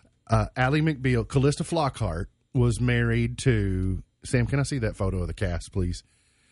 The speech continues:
So, um, all right. So Calista Flockhart, Ally McBeal,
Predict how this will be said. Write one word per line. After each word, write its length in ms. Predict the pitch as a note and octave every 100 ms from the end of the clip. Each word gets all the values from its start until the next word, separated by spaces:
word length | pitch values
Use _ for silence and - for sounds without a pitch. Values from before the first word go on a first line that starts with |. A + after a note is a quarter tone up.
| _ _
So, 400 | - G#2+ F#2 E2+ - _ _ _ _
um, 440 | G#2+ F2 D2+ G#2+ B2+ _ _ _ _ _ _ _ _ _ _ _ _ _ _ -
all 120 | F#2+
right. 160 | - - -
So 360 | - B2+ A2+
Calista 480 | G#2 B2+ B2 C#3+ -
Flockhart, 720 | - E3+ D3+ - A2 F#2+ F2+ -
Ally 220 | A#2 B2+
McBeal, 720 | B2+ G2+ B2 A2 G2+ F#2+ F#2+